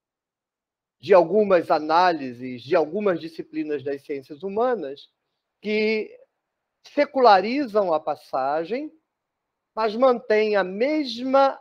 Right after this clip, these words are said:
abordagem de procurar nelas um segredo fora da cultura humana, fora do ambiente político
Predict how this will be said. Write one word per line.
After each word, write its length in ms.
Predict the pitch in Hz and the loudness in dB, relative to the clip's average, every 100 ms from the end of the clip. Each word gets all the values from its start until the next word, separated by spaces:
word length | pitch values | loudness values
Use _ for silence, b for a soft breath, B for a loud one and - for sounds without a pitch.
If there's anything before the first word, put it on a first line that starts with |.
| - | -12
abordagem 1000 | - 208 190 214 165 156 160 170 165 160 | -2 -2 2 0 0 0 2 2 0 -4
de 120 | 156 | -14
procurar 840 | 165 185 180 196 233 208 160 151 143 | -10 -8 -8 -4 2 6 6 6 0
nelas 600 | 135 147 156 139 123 120 | -6 -2 0 0 -4 -6
um 140 | 180 | -8
segredo 960 | 190 - 196 127 160 185 160 113 117 120 _ _ | -8 -4 -4 -2 0 0 -2 -6 -12 -12 _ _
fora 580 | - - 226 247 214 143 | -20 -2 4 6 6 4
da 180 | 127 156 | 0 -4
cultura 540 | - 156 135 151 147 | -4 -8 -8 -10 -6
humana, 560 | 135 135 160 202 180 120 _ _ _ _ _ _ _ | -6 -4 -4 -4 -4 -12 _ _ _ _ _ _ _
fora 540 | - - 208 214 196 143 | -8 4 8 10 8 2
do 220 | 139 165 | -2 -2
ambiente 420 | 180 165 165 165 | 0 0 0 -6
político 1000 | - 180 175 254 277 - - - - 113 | -8 -6 -2 0 -2 -6 -16 -16 -18 -20